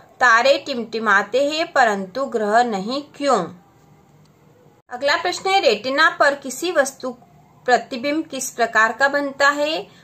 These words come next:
अथवा दूरदृष्टि दोष क्या है? इसके बाद प्रश्न नंबर सत्रह है, रेडॉक्स अभिक्रिया क्या है? रासायनिक समीकरण लिखकर उपचयन एवं अपचयन अभिक्रिया को दर्शाइए। अथवा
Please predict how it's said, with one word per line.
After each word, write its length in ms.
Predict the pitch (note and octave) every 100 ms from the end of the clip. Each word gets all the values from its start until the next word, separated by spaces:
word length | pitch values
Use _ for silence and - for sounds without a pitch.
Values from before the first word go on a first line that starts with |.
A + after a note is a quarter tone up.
| _
अथवा 460 | A3 - B3 C4 D4+
दूरदृष्टि 840 | A3+ C4+ E4+ F#4 C#4+ C4 - B3+ A#3+
दोष 380 | G#3+ G3+ G3 - -
क्या 220 | F#3+ F#3+
है? 520 | G3+ A3+ C4+ D#4+ G4 - _ _ _ -
इसके 200 | D#4 -
बाद 240 | E4 F4 F4
प्रश्न 280 | C#4 -
नंबर 160 | A#3 G#3+
सत्रह 420 | G#3 G#3 - A#3+
है, 200 | C4 D4 D4+
रेडॉक्स 540 | A#3 G3 B3 C#4 -
अभिक्रिया 560 | D#4+ D4+ C#4+ - C4+ A3 A3 -
क्या 180 | G3 F#3
है? 300 | G#3+ A#3+ C#4+ - - - -
रासायनिक 600 | D4+ D#4 D#4 E4 E4+ E4+
समीकरण 560 | D#4+ B3 G#3+ A#3 A3
लिखकर 460 | G3+ G3+ - C#4+ D#4+
उपचयन 720 | - A#3+ - C4 D#4 D4+ E4+
एवं 340 | - A#3 A#3+ B3
अपचयन 640 | - G#3+ A3+ - C#4 D#4+
अभिक्रिया 580 | B3 G3+ G3+ G3+ G3 F#3
को 200 | F#3 F4
दर्शाइए। 840 | F4 D#4+ D4+ C#4+ A#3 G3+ F#3+ E3 - - - _ -
अथवा 680 | G#3 G3+ - A3+ G#3+ C4+